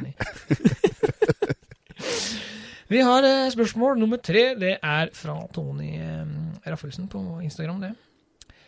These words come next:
Er jeg nerd som irriterer meg over kaliberene dine, eh, altså i, dine i to tikkar? Tre null åtte og to to tre, siden tikka har lang kasse. Seks og en halv din er innenfor da,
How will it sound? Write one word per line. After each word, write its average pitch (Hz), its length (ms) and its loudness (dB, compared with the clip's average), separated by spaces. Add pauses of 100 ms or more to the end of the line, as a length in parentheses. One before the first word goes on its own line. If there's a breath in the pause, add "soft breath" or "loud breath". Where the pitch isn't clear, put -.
(260 soft breath)
Er 175 120 2
jeg 185 180 0
nerd 190 540 2 (100)
som 156 160 -2
irriterer 160 640 -2
meg 165 100 0
over 151 380 -2
kaliberene 143 640 -2
dine, 160 420 -2
eh, 156 240 -4
altså 160 320 -6
i, 156 260 -8 (120)
dine 151 180 -6
i 170 80 -8
to 180 260 -4
tikkar? 196 380 -4 (720 soft breath)
Tre 170 240 0
null 175 260 -2
åtte - 440 -10
og 170 140 -10
to 185 220 -6
to 190 200 -6
tre, 185 280 -2 (540 soft breath)
siden 170 280 -4
tikka - 280 -10
har 175 120 -4
lang 180 280 -2
kasse. - 360 -4 (800)
Seks - 300 -8
og 180 80 0
en 165 60 2
halv 160 260 -2
din 170 140 -4
er - 100 -6
innenfor 131 380 -6
da, - 60 -12